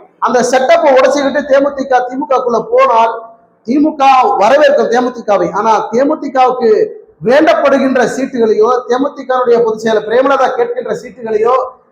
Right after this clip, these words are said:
திமுக வழங்க முடியாத ஒரு சூழல்ல இருக்கும் அப்படிங்கிறதா ஒரு பொதுப்படையான ஒரு விஷயமாக நம்மளால பார்க்க முடியுது. அப்படி இருக்கின்ற பட்சத்தில் குறைந்த சீட் எண்ணிக்கையில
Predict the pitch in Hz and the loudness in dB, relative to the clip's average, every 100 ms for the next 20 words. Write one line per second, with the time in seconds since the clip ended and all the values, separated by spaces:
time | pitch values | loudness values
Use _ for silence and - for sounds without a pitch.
0 | _ 247 285 311 247 226 196 233 285 254 | _ -2 0 0 0 0 2 0 0 -4
1 | 247 254 262 262 226 214 - 240 240 220 | -4 0 2 4 2 0 -2 -2 0 0
2 | 196 202 202 214 190 202 208 202 247 247 | 0 -2 0 0 0 0 0 2 2 2
3 | 165 - - - 214 185 254 320 294 277 | 0 -4 -10 -4 -2 0 -2 -2 0 2
4 | 262 269 254 220 202 165 143 - _ _ | 2 2 0 0 2 0 -2 -12 _ _
5 | - - 262 240 254 247 226 233 214 226 | -10 -4 0 2 2 0 2 2 2 2
6 | 247 240 214 196 185 190 233 - 285 311 | 2 0 0 0 -2 -2 -4 -2 -2 0
7 | 302 285 262 262 247 262 294 277 - _ | 0 2 2 0 -2 -2 -4 -8 -20 _
8 | 254 285 349 339 311 - 294 302 240 254 | 0 2 2 2 2 0 -4 -2 0 2
9 | 269 262 247 247 | 0 2 2 2